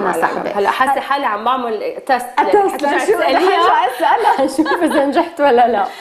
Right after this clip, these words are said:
Speaker 2: هلا أنا رح أحط العنب
Speaker 1: أوكي.
Speaker 2: هون وبنرجع، آه،
Speaker 1: أوكي.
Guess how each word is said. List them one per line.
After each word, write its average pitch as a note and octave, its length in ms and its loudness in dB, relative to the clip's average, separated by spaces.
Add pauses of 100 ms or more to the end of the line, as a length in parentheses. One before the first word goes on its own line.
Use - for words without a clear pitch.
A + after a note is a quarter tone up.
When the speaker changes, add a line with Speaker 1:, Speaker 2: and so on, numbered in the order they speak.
(140)
Speaker 2:
هلا F#4+ 260 4
أنا G4 180 2
رح D#4 60 2
أحط G4 400 0
العنب B3 520 2 (140)
Speaker 1:
أوكي. A3+ 360 -10 (160)
Speaker 2:
هون A3 180 2 (440)
وبنرجع، B3 760 2
آه، A3+ 40 -2 (160)
Speaker 1:
أوكي. F#3+ 380 -6